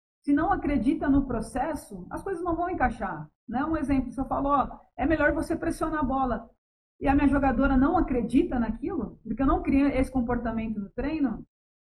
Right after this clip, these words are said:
ela vai, ela não vai fazer, ou ela vai fazer mais ou menos, né? E aí, o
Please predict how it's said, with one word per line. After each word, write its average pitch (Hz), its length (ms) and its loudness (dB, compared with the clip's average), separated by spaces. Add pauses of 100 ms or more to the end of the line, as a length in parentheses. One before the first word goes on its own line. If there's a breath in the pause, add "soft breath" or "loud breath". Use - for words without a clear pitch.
(640)
ela 262 280 2
vai, 269 340 2
ela 269 180 4
não 294 120 4
vai 311 140 -2
fazer, 269 520 -4
ou - 80 -8
ela 247 140 2
vai 262 100 2
fazer 254 280 0
mais 269 220 2
ou 285 60 0
menos, 233 440 -4 (600)
né? 240 340 -4 (240)
E 240 160 2
aí, 247 240 4
o 294 140 -4